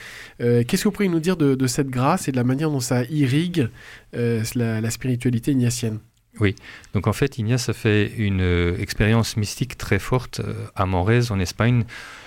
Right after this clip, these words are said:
Speaker 2: lors de, de son chemin de conversion. Il a pris conscience de l'importance inouïe du mystère de l'incarnation. En Jésus, Dieu se fait homme. Pour lui, c'est devenu quelque chose de très fort intérieurement. Et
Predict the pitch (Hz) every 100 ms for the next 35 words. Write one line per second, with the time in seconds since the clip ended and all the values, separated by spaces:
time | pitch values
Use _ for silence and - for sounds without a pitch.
0 | - - 95 95 90 - 92 92 90 87
1 | 87 90 85 92 - 92 95 90 - 92
2 | 92 - 123 135 - - - - - -
3 | 113 104 - 113 117 - 139 127 - -
4 | 107 107 - 113 131 123 - 113 110 120
5 | 123 - - 107 104 101 95 - 113 107
6 | 98 95 95 98 95 - 85 - _ -
7 | - 113 101 101 113 151 - - - _
8 | 104 95 120 131 - - 98 95 85 82
9 | - 101 95 113 101 90 92 110 101 92
10 | 95 120 113 107 95 87 85 - - -
11 | 123 120 117 - - 117 120 110 101 110
12 | 98 87 92 123 120 - - - - -
13 | 104 107